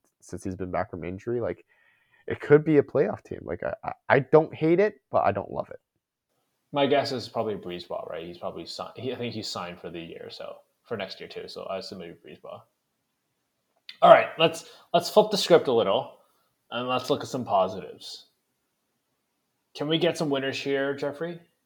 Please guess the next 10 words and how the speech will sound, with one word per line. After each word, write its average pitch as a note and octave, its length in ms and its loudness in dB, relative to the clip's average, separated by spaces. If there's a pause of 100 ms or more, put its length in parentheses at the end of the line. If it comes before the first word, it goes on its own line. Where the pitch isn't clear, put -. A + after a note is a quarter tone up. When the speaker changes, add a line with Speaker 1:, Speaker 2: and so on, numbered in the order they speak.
(760)
Speaker 1:
I G#3 600 10 (580)
don't F3 240 6 (140)
wanna C3+ 260 4
be, B2 500 2 (260)
just B2+ 200 -6
go A#2 120 2
for A#2+ 120 0
the F#2+ 160 -6
easy G#2+ 220 -2
pick, D3 240 -2